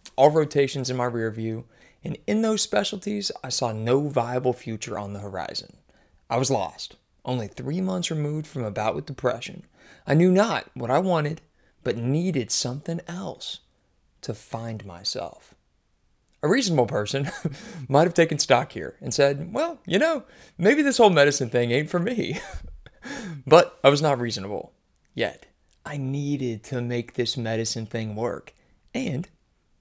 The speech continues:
there was a small part of me, deep, deep, deep in there, that knew my fractured life was unsustainable. And maybe, just maybe, if I could help others figure out their problems, perhaps I'd figure out mine.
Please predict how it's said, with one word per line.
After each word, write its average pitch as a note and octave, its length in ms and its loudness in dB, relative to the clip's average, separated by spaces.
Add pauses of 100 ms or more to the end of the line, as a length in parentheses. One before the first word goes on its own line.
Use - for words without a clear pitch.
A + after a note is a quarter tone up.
(140)
there - 120 -4
was - 100 -4
a - 40 0
small - 240 0
part G#2+ 220 -2
of G#2 80 -6
me, A2+ 200 -6 (440)
deep, F#3+ 400 -2
deep, D3+ 380 -4
deep F3 320 -2
in A2 200 -2
there, G2 360 -8 (320)
that A2+ 180 0
knew D3 300 2
my D#3 180 -2
fractured C3+ 560 -2
life A#2+ 300 2
was G#2+ 160 -4
unsustainable. A2 880 -6
And E3 240 -2
maybe, D#3+ 460 -2 (340)
just C#3 480 -4
maybe, F#3+ 720 -4 (540)
if - 120 0
I D3 80 4
could C#3+ 140 -2
help E3 320 0
others A3+ 360 2
figure E3+ 260 2
out C#3 200 2
their B2+ 200 6
problems, D#4 560 -6 (640)
perhaps B2 380 0
I'd B2+ 140 0
figure B2+ 260 2
out C3 140 -4
mine. C3 460 -10